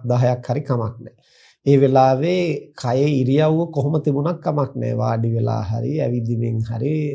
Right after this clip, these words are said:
අ, හාන්සි වෙලා හරි, අ, කොහොම හරි කමක් නැහැ. අ, කය පහසුවෙන් පවත්වාගෙන හිත ටිකක් නිදහස් කරගෙන අද දවසේ මගේ මනසට චිත්ත පීඩා ඇති වුණු අවස්ථා මොනවද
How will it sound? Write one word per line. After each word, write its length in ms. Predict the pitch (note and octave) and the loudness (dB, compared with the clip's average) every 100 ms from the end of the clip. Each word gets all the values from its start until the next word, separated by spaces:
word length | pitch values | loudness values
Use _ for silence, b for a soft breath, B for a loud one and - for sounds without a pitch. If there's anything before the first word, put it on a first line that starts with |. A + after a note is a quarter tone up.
| - | -8
අ, 160 | - B2 B2+ | -12 -10 -8
හාන්සි 480 | A2+ C3 B2 A#2+ B2 | -6 -4 -4 -4 -4
වෙලා 300 | A2+ A2+ A2+ | -4 -2 -2
හරි, 340 | A2+ A2+ B2+ E3 E3 b b _ | -4 -4 -2 -4 -6 b b _
අ, 140 | C#3+ C3 | -6 -6
කොහොම 340 | - D3+ A#3 | 0 2 2
හරි 240 | A3+ G#3 F#3+ | 0 0 -2
කමක් 360 | - A#2 G#2+ - | -2 -2 -4 -6
නැහැ. 340 | A2+ A2+ - G4 - b b b b _ - | -6 -2 -2 -4 -8 b b b b _ -2
අ, 80 | C3 B2+ B2+ B2+ | 2 2 0 -4
කය 220 | - F#3 G3 | 2 2 4
පහසුවෙන් 560 | D#3+ C#3+ D#3 D3+ D3 C#3+ | 2 2 0 2 0 0
පවත්වාගෙන 800 | B2 A2+ A2+ - B2 B2 A2+ F#3+ | -2 0 -2 -2 -2 0 -2 -6
හිත 300 | G3 F#3+ F#3 | -6 -4 -2
ටිකක් 400 | A#3+ B3 A3 G3 | -2 -2 -2 -2
නිදහස් 440 | C3+ A#2 A#2+ D#3 D#3 | -2 0 2 2 0
කරගෙන 420 | - A2+ G#2+ G#2+ G3 | -4 -4 -2 -4 -6
අද 220 | G#3 C3+ | -6 0
දවසේ 560 | G3+ G#3 E3 A#2 - E3+ - b b b | 2 4 2 0 -4 -6 -6 b b b
මගේ 220 | F3+ G3 G3+ | -4 -2 0
මනසට 420 | D3 D#3 D#3 F#3 | 0 -2 -4 -6
චිත්ත 280 | - E3 - F#3 | -4 -6 -4 -6
පීඩා 400 | G3 F#3 F3+ F3+ | -4 -4 -2 0
ඇති 320 | D3+ - D#3 | -2 -2 -4
වුණු 160 | F#3 F3 | -4 -4
අවස්ථා 500 | D3 D3 - - F3+ | -2 -2 -4 -6 0
මොනවද 420 | C#3+ C3+ A#2+ F#2 | 2 4 2 -2